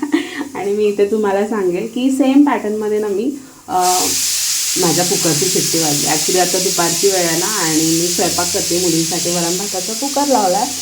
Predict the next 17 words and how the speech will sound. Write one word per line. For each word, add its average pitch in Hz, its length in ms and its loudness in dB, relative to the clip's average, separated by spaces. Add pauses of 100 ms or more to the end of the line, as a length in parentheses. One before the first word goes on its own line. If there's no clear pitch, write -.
(340)
त्याची 180 200 0
शिट्टी 208 300 -4
वाजली. 156 400 -2 (520)
तर 165 80 -2
मी 214 60 2
काय 214 220 4
सांगत 208 200 0
होते, 175 260 -2
हां, 190 200 0
सेम 254 400 4
ह्याच्यामध्ये 240 480 2
ना 240 80 -2
मी 262 200 2
पनीर 208 260 4
भुर्जी 190 340 -2
बनवते. 151 840 -4 (280)
तर 190 200 -2